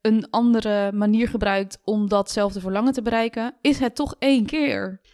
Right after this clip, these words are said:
Dus nog even een korte conclusie op basis van dit verhaal. Er is altijd een reden waarom je bepaalde dingen doet. En op het moment dat je daar niet gaat kij-, naar gaat kijken en je gaat gewoon zeggen van, "Ja, eh,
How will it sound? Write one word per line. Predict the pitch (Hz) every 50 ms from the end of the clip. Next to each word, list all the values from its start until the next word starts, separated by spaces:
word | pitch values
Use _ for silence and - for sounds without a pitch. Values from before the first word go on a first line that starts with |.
| _ _ _ _ _ _ _
Dus | - 269 247
nog | 277 294 285 -
even | - 254 277 277 247 262 240 233 240 - 226
een | 226 226 220
korte | - 294 311 302 277 269
conclusie | - 254 233 226 226 247 233 208 220 214 202 208 -
op | - 233 226 180
basis | 185 202 214 226 247 226 233 220 - -
van | - 208 208 208 208 202 202 196 - 196
dit | 180 214 220 220 -
verhaal. | - 208 196 180 190 180 185 190 208 233 269 302 294 _ _ _ _ _ _ _
Er | - 226 -
is | 233 254 254 262 -
altijd | 233 233 240 247 262 247 240 233 240 233 - _ _
een | - 208 214 214 208 208 214 -
reden | - 190 185 202 208 214 226 226 214 208 202 196 196 190
waarom | 185 196 190 196 202 208
je | 208 190
bepaalde | 185 185 - 190 185 185 196
dingen | 175 196 190 185 185 180
doet. | - 190 185 180 - - - -
En | - 202 208 -
op | 202
het | 208 214
moment | 208 208 208 214 214 214 202 - -
dat | 196 208 208 -
je | 214
daar | 190 190 190
niet | 196 202 220 254 254
gaat | - 240 226 -
kij-, | - 190 190 202 -
naar | 202 196 196 196
gaat | - 190 185 -
kijken | - 208 214 247 247 262 240
en | 226 214
je | 196 196
gaat | - 202 190 - -
gewoon | - - 190 190 190 196
zeggen | 190 196 190 - 196 175
van, | 190 185 180 180 190 - - - - - _ _
"Ja, | - 220 196 - - -
eh, | - 220 208